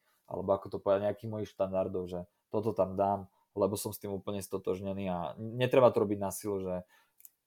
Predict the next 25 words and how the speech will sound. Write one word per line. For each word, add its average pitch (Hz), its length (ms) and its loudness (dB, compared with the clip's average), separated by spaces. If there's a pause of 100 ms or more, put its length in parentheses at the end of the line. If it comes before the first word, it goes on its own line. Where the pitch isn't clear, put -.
(120)
"U, 233 220 -4
dlho 139 240 10
som 127 160 0
niečo 123 240 2
nedal, 113 320 8
no 101 160 0
tak 98 160 2
dám 98 160 -2
príspevok." 95 640 -6 (100)
Dobre? 117 400 4 (480)
Takže 113 240 2
to 143 100 6
je 113 160 10
jedna 127 220 6
vec, 127 240 6 (160)
ale 110 580 8 (380)
ty, 160 320 4 (260)
ty, 143 240 -2
ty - 160 -2
to 147 80 4
tak 127 240 2
možno 131 240 2
smeruješ, 117 600 2
že, 107 100 0 (220)
o, 107 400 2